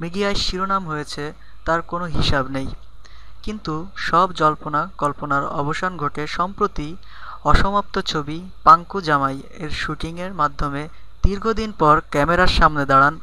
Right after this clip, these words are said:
অপু। এরপর নিজের জন্মদিনে বিভিন্ন মাধ্যমে খবর শোনা গিয়েছে অপু নাকি নতুন সিনেমার জন্য চুক্তিবদ্ধ হয়েছেন।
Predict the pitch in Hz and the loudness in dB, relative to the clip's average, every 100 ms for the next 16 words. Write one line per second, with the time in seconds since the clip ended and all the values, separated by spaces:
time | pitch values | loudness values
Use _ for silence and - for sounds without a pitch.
0 | - 151 - 131 - - - - - - | 0 2 4 2 -2 -14 -14 -12 -10 -10
1 | - - - - - - - - - - | -10 -12 -12 -12 -12 -12 -12 -14 -14 -6
2 | 170 180 - 147 151 165 160 160 170 196 | 0 2 6 6 6 4 -6 -4 0 0
3 | 175 151 147 143 139 139 139 156 - - | 2 2 2 -2 -4 -6 -6 -8 -14 -16
4 | - - - - 180 190 208 208 170 156 | -18 -18 -16 -4 -2 -2 -2 2 4 4
5 | 151 175 147 156 185 - 156 170 - 175 | 4 0 0 -4 -6 -2 0 2 0 -4
6 | 165 156 147 - 151 151 - - - 160 | -4 -4 -6 -2 -2 -4 -6 -10 -4 -2
7 | 202 196 190 185 165 - 190 180 160 156 | 0 -2 -2 -6 -6 -6 -8 -8 -6 -2
8 | 151 143 135 143 143 170 180 - 208 - | 0 -2 -2 -4 -2 -4 -6 -6 -6 -4
9 | 214 185 165 151 135 127 143 135 | 0 0 2 -2 -2 -4 -6 -8